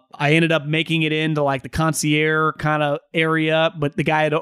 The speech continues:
the concierge guy was gone. Super nice building right by the water. You could see New York City. I started sleeping on the bench. This guy with his girlfriend came home. They woke me up 'cause they were wasted too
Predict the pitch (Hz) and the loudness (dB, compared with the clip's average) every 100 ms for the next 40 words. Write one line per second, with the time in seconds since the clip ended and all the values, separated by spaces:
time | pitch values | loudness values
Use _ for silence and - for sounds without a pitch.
0 | 180 160 139 160 151 156 160 156 147 120 | -4 -4 -2 -2 0 0 2 0 -2 -4
1 | 123 151 156 156 - 214 185 156 156 151 | 0 2 4 2 0 0 2 2 0 -2
2 | 131 147 160 160 147 151 151 147 131 135 | -2 0 0 0 0 0 0 -2 0 0
3 | 147 160 151 135 - 165 147 151 151 - | 2 2 -2 -2 0 2 2 2 0 -2
4 | 156 156 156 _ _ _ - - 170 127 | -2 -2 -6 _ _ _ -6 -2 0 0
5 | - 165 175 170 160 135 120 151 160 - | 2 2 2 2 0 -2 0 0 0 -2
6 | - 175 - 170 156 147 143 127 120 165 | -2 -2 0 0 0 0 -2 -4 -2 2
7 | 170 - 160 151 151 156 151 160 151 131 | 2 0 -2 -2 -2 0 2 0 0 0
8 | 143 156 147 143 139 160 - - - 143 | 2 0 0 -4 -2 -2 -4 -10 -4 0
9 | 156 151 156 151 151 135 151 156 | 2 2 0 -2 -6 -6 -6 -8